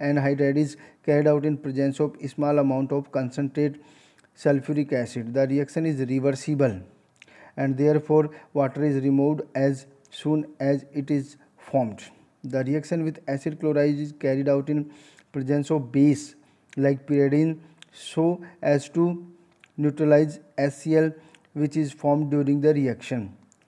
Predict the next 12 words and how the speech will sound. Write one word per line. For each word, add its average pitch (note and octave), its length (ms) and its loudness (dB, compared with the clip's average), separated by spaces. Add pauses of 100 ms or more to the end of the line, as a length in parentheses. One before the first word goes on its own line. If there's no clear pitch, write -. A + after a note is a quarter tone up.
(280)
It D3+ 160 0
shifts D3+ 300 -6
the D3+ 220 0
equilibrium D3+ 840 0 (1120)
to C3 120 -4
the C3+ 160 4
right C#3 380 0 (520)
hand C#3 240 0
side. D3+ 320 2 (280)
The D#3+ 140 2
introduction D#3+ 720 -4 (560)
of - 480 -2